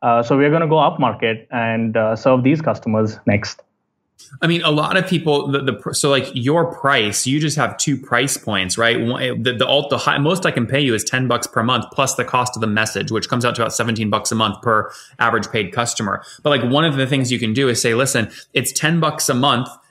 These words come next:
Speaker 2: And you can send up to a max of a thousand messages a month. And then you have to go to the enterprise plan, which is a hundred bucks a month, where you can go up to ten thousand messages per month. So you can segment based off that utility metric. Is that sort of the next step for you?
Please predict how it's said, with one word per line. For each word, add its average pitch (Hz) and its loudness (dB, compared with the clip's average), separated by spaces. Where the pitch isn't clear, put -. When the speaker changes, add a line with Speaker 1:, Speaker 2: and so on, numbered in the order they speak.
Speaker 2:
And 143 2
you 139 0
can 131 -2
send 135 0
up 135 -4
to 139 0
a 120 2
max 127 0
of 131 2
a 113 0
thousand 120 0
messages 113 -2
a 107 0
month. 104 0
And 117 0
then 143 2
you 135 2
have 127 -4
to 131 -2
go 123 0
to 113 0
the 117 -2
enterprise 113 0
plan, 101 -2
which 104 -4
is 107 -4
a 107 0
hundred 160 -2
bucks 123 -2
a 127 0
month, 113 0
where 123 0
you 113 0
can 113 0
go 117 0
up 117 -4
to 107 -6
ten 131 -4
thousand 107 0
messages 98 -4
per - -8
month. 101 -4
So - 0
you 131 0
can 120 -2
segment 135 0
based 117 2
off 117 -2
that 113 0
utility 113 0
metric. 110 -2
Is 107 -2
that 123 0
sort 143 0
of 131 -2
the 127 0
next 120 -2
step - -2
for 151 -2
you? 156 0